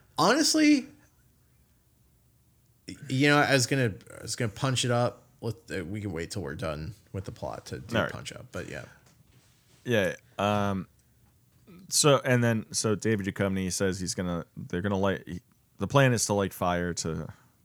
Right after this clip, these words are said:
Speaker 2: these things and, like, burn him.
Speaker 1: Also, why
Speaker 2: And,
Speaker 1: is
Speaker 2: like,
Speaker 1: that the plan? You gotta take their eyes out. They say it five times. You gotta shoot them in the eyes.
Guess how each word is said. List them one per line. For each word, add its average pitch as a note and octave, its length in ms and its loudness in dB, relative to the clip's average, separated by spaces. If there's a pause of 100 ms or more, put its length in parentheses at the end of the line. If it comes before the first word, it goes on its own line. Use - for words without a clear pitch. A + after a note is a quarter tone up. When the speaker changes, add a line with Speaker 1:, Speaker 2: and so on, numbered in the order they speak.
(640)
Speaker 2:
these - 220 -6
things E2 380 -4
and, D2 180 -2
like, C#2 240 -8
burn E2+ 220 0
him. E2 260 -2
Speaker 1:
Also, D#4 240 6
why A3+ 280 6
Speaker 2:
And, D#4+ 80 12
Speaker 1:
is E4+ 120 10
Speaker 2:
like, C#4+ 100 6
Speaker 1:
that D#4 200 8
the A#3 80 6
plan? F#4 340 2
You G3 60 4
gotta C4 180 4
take D4+ 280 4
their D#4 160 2
eyes E4 260 2
out. G2+ 220 0
They C#3 80 4
say B3+ 220 6
it - 200 -2
five C#4 440 -2
times. C4+ 760 -2 (160)
You E3 80 0
gotta A#3+ 200 6
shoot C4 280 4
them B3+ 120 0
in B3 80 -2
the C4 120 0
eyes. C#4+ 640 -4